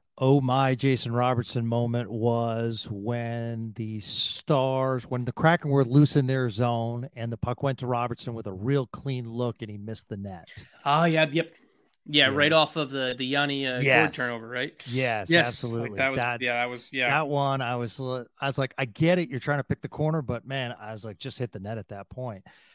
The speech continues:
Speaker 1: So, uh, non-denial denial, great Twitter user, Dave. <laughs> "How is
Speaker 2: Mm-hmm.
Speaker 1: Jason Robertson still getting ice time?" Well, clearly when you're, you know, the Stars' top three player during the regular season and you know, what a season he had, record breaking.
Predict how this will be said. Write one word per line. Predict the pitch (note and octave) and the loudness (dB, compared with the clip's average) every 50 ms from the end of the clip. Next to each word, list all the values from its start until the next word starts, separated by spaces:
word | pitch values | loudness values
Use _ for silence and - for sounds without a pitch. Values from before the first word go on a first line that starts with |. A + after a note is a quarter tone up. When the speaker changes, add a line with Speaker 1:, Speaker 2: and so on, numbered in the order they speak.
| _ _ _ _ | _ _ _ _
Speaker 1:
So, | - - - C#3+ C3+ C3 C3+ C#3+ | -12 -6 -2 -2 0 0 -2 -4
uh, | - B2+ C3 C3 B2+ | -4 -4 -4 -4 -4
non-denial | B2+ C#3 D#3 E3+ F#3+ G3 F3 F3 E3 E3+ F3 F3 E3+ D#3+ | -2 0 0 2 2 2 2 0 0 0 0 0 -2 -2
denial, | C#3 - C3 C3+ D3 D#3 D#3+ C#3 A#2+ A#2 - _ | -4 -4 -4 -4 -2 -2 -2 -4 -4 -6 -10 _
great | - C3+ A#2+ A2+ B2+ C#3 D#3 D3 _ | -12 -8 -6 -4 -2 -2 -4 -4 _
Twitter | - - - C#3 B2+ B2 | -10 -6 -6 -4 -4 -4
user, | A2+ A#2 A#2 A#2 G#2+ A#2 A#2 | -4 -6 -6 -6 -6 -8 -10
Dave. | G#2+ A2+ G#2 A2 A#2+ A2 G2 - - - _ | -10 -8 -6 -6 -6 -6 -8 -10 -16 -20 _
<laughs> | _ - _ | _ -20 _
"How | _ - C3 D3 | _ -4 -2 -2
is | C#3+ E3 | 0 0
Speaker 2:
Mm-hmm. | E3 D3 | 0 -2
Speaker 1:
Jason | D#3+ D#3+ D3 B2+ | -2 -2 -2 -4
Robertson | B2 A#2+ B2 B2 B2 - - - A#2 | -4 -4 -4 -4 -6 -10 -12 -12 -12
still | - - - C3 A#2 | -10 -8 -8 -6 -4
getting | B2 A#2 A#2 A#2 | -4 -4 -4 -4
ice | A2+ A#2 A#2+ - | -4 -4 -4 -4
time?" | - - B2 A#2 A#2 A2+ | -4 -4 -4 -2 -2 0
Well, | A#2+ B2+ B2 A#2 - - - - _ - | 0 0 0 0 -4 -10 -20 -20 _ -2
clearly | - F3+ F#3 F3+ E3+ E3 | 2 4 4 6 4 4
when | D3+ C#3 C#3+ C3+ | 4 2 2 2
you're, | C3+ C3+ C3 B2+ B2+ B2 B2 _ _ _ D#3 | 2 0 0 0 -2 -4 -6 _ _ _ -10
you | E3 D#3 C#3+ | -6 -4 -4
know, | C#3 B2 A#2+ | -2 -4 -4
the | A2+ A#2+ | -6 -6
Stars' | - - - B2+ A#2+ B2+ B2+ B2 B2 A2+ - - - _ _ - | -6 -4 -2 0 0 2 2 0 0 -2 -4 -8 -14 _ _ -4
top | - C3+ C3 - - | -2 -2 -2 -2 -4
three | - C3+ B2 A2 | -2 -2 -2 -2
player | - - B2+ B2+ B2 A#2+ A#2 | -2 -2 0 2 2 2 0
during | G#2+ G#2+ A#2 A#2 A2+ G#2+ | 0 0 0 0 0 -2
the | A2 | -2
regular | A2 A#2 A#2 A2+ A#2+ A2+ A2 G#2 | -4 -4 -4 -4 -4 -4 -4 -6
season | - - B2+ A#2+ A#2+ A2+ G2 A#2+ A#2 A2 A2 - _ | -6 -4 -4 -4 -2 -2 -4 -4 -4 -6 -6 -10 _
and | A#2+ A2+ G#2+ G#2 G#2 G#2 G#2 G2+ G2+ F#2+ - - - _ _ - _ _ _ _ _ _ _ _ - | -10 -10 -8 -8 -8 -8 -8 -8 -8 -10 -12 -14 -18 _ _ -20 _ _ _ _ _ _ _ _ -10
you | A#2 | -8
know, | G#2+ G#2 G2 F#2+ F#2+ G2+ G#2 - | -6 -6 -6 -6 -6 -8 -10 -10
what | G#2 A#2 A2 G#2 A2+ A#2 | -12 -8 -4 0 0 0
a | A2 | 2
season | - - - C3 A#2+ G#2+ - B2 | 2 2 2 2 2 2 2 0
he | G#2+ G#2+ A2+ | 2 2 2
had, | G#2+ G2 A2+ A#2+ A#2 A#2 G#2 | 2 4 4 4 4 4 2
record | G#2+ A2+ A#2+ B2 - B2 G#2+ F2 | 2 2 2 2 2 0 -4 -2
breaking. | - A2+ G#2+ G#2 A2 G2+ - A2+ G#2+ G#2 G#2+ | -4 -6 -4 -4 -6 -6 -6 -6 -6 -8 -10